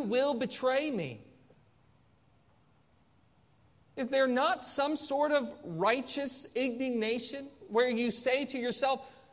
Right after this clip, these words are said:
"Not I. I love you, Lord. You know I love you. I will not betray you"? It's kinda like I've heard people say on Mount Sinai when God gives the law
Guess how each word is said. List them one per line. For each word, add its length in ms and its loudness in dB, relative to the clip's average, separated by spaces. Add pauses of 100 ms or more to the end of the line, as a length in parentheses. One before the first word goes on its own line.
(320)
"Not 200 8
I. 440 8 (720)
I 120 2
love 320 4
you, 120 2
Lord. 300 2
You 160 0
know 300 4
I 140 2
love 340 4
you. 220 -6 (300)
I 200 -2
will 160 2
not 340 0
betray 480 0
you"? 480 -4 (2250)
It's 100 -20
kinda 200 -2
like 240 0 (600)
I've 140 -6
heard 280 -2
people 320 -2
say 380 0
on 180 0
Mount 260 0
Sinai 720 -2
when 220 -4
God 340 2
gives 240 4
the 100 0
law 720 2